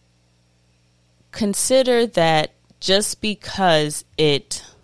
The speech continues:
looks performative doesn't necessarily mean that all of it is. And if it is,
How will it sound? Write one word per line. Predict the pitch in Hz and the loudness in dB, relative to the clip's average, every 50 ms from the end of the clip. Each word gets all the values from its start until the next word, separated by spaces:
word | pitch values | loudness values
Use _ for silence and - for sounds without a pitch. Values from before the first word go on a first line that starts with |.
| _ _ _ - | _ _ _ -14
looks | 165 185 208 233 277 285 277 - - | -10 -6 -2 -2 -2 -2 -2 -6 -6
performative | - 277 269 - - 269 254 262 254 254 262 254 262 262 262 269 269 - - - - _ _ _ _ _ _ _ _ _ _ _ _ _ _ _ _ _ _ _ _ _ _ _ _ _ _ _ _ _ _ _ _ _ _ _ _ _ _ _ _ _ _ _ _ - | -2 -4 -4 -2 -2 -2 -2 -2 -2 -4 -4 -4 -2 -2 -2 -4 -6 -10 -16 -20 -20 _ _ _ _ _ _ _ _ _ _ _ _ _ _ _ _ _ _ _ _ _ _ _ _ _ _ _ _ _ _ _ _ _ _ _ _ _ _ _ _ _ _ _ _ -2
doesn't | - 185 185 196 - 214 190 - | 0 2 2 2 0 -4 -6 -4
necessarily | 180 180 175 - 180 175 - - 156 156 151 151 147 147 143 147 | -4 -4 -4 -4 -6 -6 -4 -2 -2 -2 -2 -4 -4 -4 -6 -6
mean | 147 143 143 143 139 139 135 135 127 | -6 -6 -4 -4 -4 -4 -4 -6 -8
that | 135 131 - - _ - | -8 -10 -10 -12 _ -2
all | - 147 147 143 143 | 0 2 4 4 2
of | 135 135 | 0 -2
it | 143 135 131 | -4 -4 -4
is. | 127 - - - - - - - _ _ _ _ _ _ _ _ _ _ _ _ _ _ _ _ _ _ _ _ _ _ _ _ _ _ _ - | -6 -8 -8 -10 -14 -16 -18 -18 _ _ _ _ _ _ _ _ _ _ _ _ _ _ _ _ _ _ _ _ _ _ _ _ _ _ _ 0
And | 175 170 165 165 147 | 0 2 2 2 2
if | 165 208 294 339 - 226 | 4 4 4 4 4 2
it | 180 151 139 | 2 2 2
is, | 131 127 127 123 131 139 - - - - | 0 -4 -4 -4 -6 -8 -10 -12 -16 -16